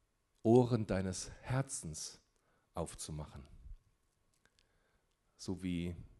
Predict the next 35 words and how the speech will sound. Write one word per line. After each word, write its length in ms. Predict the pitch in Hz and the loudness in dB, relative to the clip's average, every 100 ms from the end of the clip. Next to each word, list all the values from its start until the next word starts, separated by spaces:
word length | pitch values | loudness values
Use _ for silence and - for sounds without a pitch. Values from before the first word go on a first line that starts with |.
| _ _ - | _ _ -8
der 80 | 90 | -6
Fuchs 400 | - 123 - - | -2 -2 -2 -8
im 100 | 85 | -6
kleinen 340 | 95 87 85 | -2 -2 0
Prinzelmann 580 | - 107 107 87 78 73 | 0 0 -4 -6 -4 -4
sagt, 360 | 78 71 - 82 | -6 -8 -8 -6
man 140 | 80 | -6
sieht 320 | 76 98 107 | -6 -8 -6
nur 180 | 101 95 | -4 -2
mit 160 | 90 90 | -2 -4
dem 140 | 87 | -4
Herzen 440 | 85 101 - 80 71 | -6 -8 -8 -12 -10
gut. 300 | 71 - - _ _ _ _ _ _ _ _ _ _ - | -12 -12 -20 _ _ _ _ _ _ _ _ _ _ -8
Und 120 | 87 | -6
ich 160 | 85 - | -4 0
bete 280 | 104 104 | 0 -2
kurz 380 | 95 - 80 - | -8 -8 -8 -8
dafür, 300 | 82 - 98 | -10 -4 -4
dass 180 | 98 - | -2 -4
genau 260 | 90 87 87 | -4 -4 -4
das 180 | 90 | -6
jetzt 200 | 95 - | -8 -8
passiert. 460 | - 90 - 78 - _ _ _ _ _ _ _ _ _ _ - _ _ _ _ _ _ _ _ _ _ | -8 -8 -10 -14 -16 _ _ _ _ _ _ _ _ _ _ -20 _ _ _ _ _ _ _ _ _ _
Herr 120 | - | -4
Jesus 260 | 92 98 98 | -2 -2 -2
Christus, 480 | - 127 - 127 - | 0 0 0 -2 2
wir 160 | 95 | 2
brauchen 520 | 90 - 85 104 113 78 | 10 10 10 0 0 -2
es, 340 | 76 - - | -2 -6 -6
dass 320 | 85 80 - | -6 -6 -4
du 320 | 101 101 113 | -2 0 0
in 140 | 90 85 | -2 -4
unser 200 | 85 82 | -4 -4
Leben 240 | 85 85 | -4 -4
hineinsprichst. 720 | 82 80 87 - 76 - - | -4 -4 -6 -8 -10 -10 -14